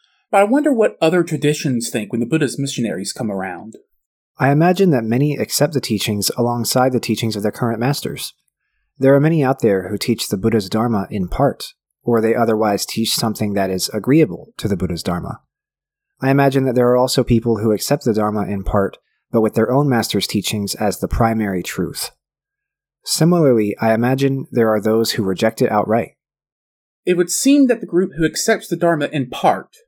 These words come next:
Speaker 1: but then make modifications to it according to their own master's teachings are the largest group. When a follower of the Buddha from the south meets one from the east, they must appear to be very different. When they both meet a follower from the west,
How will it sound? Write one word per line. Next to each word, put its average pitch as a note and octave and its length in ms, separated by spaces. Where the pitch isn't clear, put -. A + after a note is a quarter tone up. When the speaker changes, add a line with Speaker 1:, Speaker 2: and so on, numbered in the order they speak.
Speaker 1:
but D#3 140
then E3 300
make F3 240
modifications D#3+ 840
to D3 180
it C3 160
according D#3+ 320
to C3 80
their C3+ 240
own D3+ 220
master's B2 440
teachings A#2 460
are A#2 100
the A2+ 80
largest B2+ 480
group. A2 260
When E3 180
a D#3 60
follower A3 260
of E3+ 60
the D#3+ 60
Buddha E3+ 280
from D3 160
the B2 80
south E3+ 460
meets B2 240
one C3 160
from A#2 160
the A2+ 120
east, D#3 380
they D3+ 60
must G3+ 240
appear F3 320
to C#3 40
be A#2 160
very F3 240
different. - 460
When C3+ 320
they C3+ 100
both C3+ 300
meet C3 140
a B2 60
follower B2 320
from A#2+ 140
the G#2+ 80
west, D3+ 480